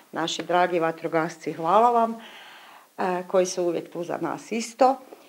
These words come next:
E, dalje, sljedeći tjedan planiramo da bi nam već došao projektant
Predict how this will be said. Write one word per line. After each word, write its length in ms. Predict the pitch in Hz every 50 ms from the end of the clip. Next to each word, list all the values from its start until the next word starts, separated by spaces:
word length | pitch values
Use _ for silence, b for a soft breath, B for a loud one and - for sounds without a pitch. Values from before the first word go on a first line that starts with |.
| B B B _ -
E, 320 | - 208 202 202 196 190 196
dalje, 680 | - 214 208 233 226 247 269 277 269 262 247 240 233 - - - - -
sljedeći 520 | - - - 247 254 240 254 254 - 247
tjedan 580 | 233 - - 247 240 240 240 240 233 226 226 226 226 -
planiramo 640 | 226 220 214 214 220 220 220 220 208 202 202 202
da 240 | 196 196 196 190 190 190
bi 80 | 202
nam 220 | 196 190 190 190 196
već 260 | 196 196 190 - -
došao 420 | 196 190 196 196 - 185 165 165
projektant 840 | 165 - - 170 160 147 - - - - 208 214 233 262 277 277